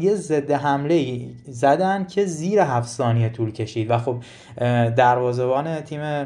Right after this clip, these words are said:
اه، اوساسونا هم، اه، مثل امیر عابدزاده اومده بود بیرون و،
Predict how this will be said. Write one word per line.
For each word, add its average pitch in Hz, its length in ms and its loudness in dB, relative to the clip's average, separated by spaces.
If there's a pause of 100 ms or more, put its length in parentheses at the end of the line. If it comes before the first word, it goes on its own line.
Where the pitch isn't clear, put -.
(540)
اه، 117 300 -2
اوساسونا 123 840 0
هم، 147 220 -4
اه، 113 380 0 (540)
مثل 131 600 2
امیر 123 260 0
عابدزاده 120 600 2
اومده 127 320 -2
بود 170 240 4
بیرون 131 420 -4
و، 190 240 -2